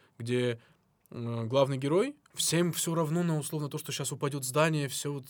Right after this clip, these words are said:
всем абсолютно на все по барабану, вот тоже проблема критикующего общества. Главный герой единственный бегает, говорит: «Вы че, говорит, дураки, что,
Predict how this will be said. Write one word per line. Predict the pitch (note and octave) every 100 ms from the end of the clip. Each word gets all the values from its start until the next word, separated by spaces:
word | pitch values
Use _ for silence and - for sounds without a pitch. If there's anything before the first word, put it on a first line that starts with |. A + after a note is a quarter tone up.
| -
всем | - E3 F3
абсолютно | D#3+ - F#3+ E3 D#3+ D3
на | C#3+
все | - D3+
по | C3+
барабану, | C#3 C#3 F3 A3+ D#3+
вот | A#2 A#2
тоже | B2 A2+
проблема | A2 A#2 A#2 B2 A2+
критикующего | - - A#2 - A#2
общества. | - - - - -
Главный | E3+ F3 F3
герой | F#3 E3
единственный | F3+ E3 D#3
бегает, | D#3+ C#3+
говорит: | C3+ B2
«Вы | D3
че, | E3+
говорит, | C#3 B2+ B2+
дураки, | D3+ D#3 D#3+
что, | -